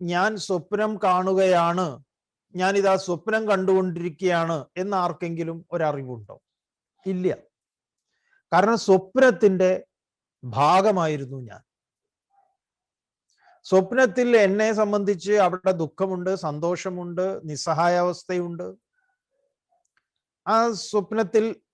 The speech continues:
ഞാൻ എങ്ങനെ എന്നെ, എൻ-, ഞാനുമായി ആ സ്വപ്നം ബന്ധപ്പെട്ടിരിക്കണോ? ഇതിനനുസരിച്ചിട്ടാണ്.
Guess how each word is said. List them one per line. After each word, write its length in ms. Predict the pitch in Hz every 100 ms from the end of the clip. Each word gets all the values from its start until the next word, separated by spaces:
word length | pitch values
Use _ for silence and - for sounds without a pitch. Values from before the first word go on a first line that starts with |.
| _ _ _ _
ഞാൻ 440 | 180 175 196 214 214
എങ്ങനെ 540 | 190 185 214 220 208 -
എന്നെ, 440 | 190 185 208 214 208
എൻ-, 440 | - 185 196 202
ഞാനുമായി 520 | 190 185 196 214 202 202
ആ 120 | 185
സ്വപ്നം 380 | 190 160 180 180
ബന്ധപ്പെട്ടിരിക്കണോ? 800 | 165 160 151 131 127 110 101 _ _ _ _ _ _ -
ഇതിനനുസരിച്ചിട്ടാണ്. 880 | 185 196 175 147 139 123 123 71 -